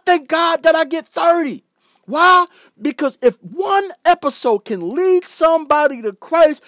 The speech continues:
glory be to the King of Kings and the Lord of Lords. And that's all that matters. And, and, and, and, and I've had this podcast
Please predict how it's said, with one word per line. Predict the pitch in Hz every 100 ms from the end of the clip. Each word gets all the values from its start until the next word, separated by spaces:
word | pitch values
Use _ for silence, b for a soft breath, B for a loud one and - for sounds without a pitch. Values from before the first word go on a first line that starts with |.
| b b _
glory | 262 339 359 359 269 311 294
be | 214 269 302
to | - 254
the | 185
King | 185 - 339 359 403
of | 381
Kings | - 302 277 285 -
and | 226 190
the | 185
Lord | 170 240 277 277
of | - 220 220
Lords. | 185 196 147 b b _
And | 294 302
that's | 330 320 -
all | 294 302 302
that | 302 294 254
matters. | 294 302 202 - B B _ - _
And, | 262 269 269
and, | 240
and, | 269 -
and, | 262 247
and | 240 240
I've | 185 175 180
had | 180 202 285 -
this | 302 -
podcast | 254 254 247 226 214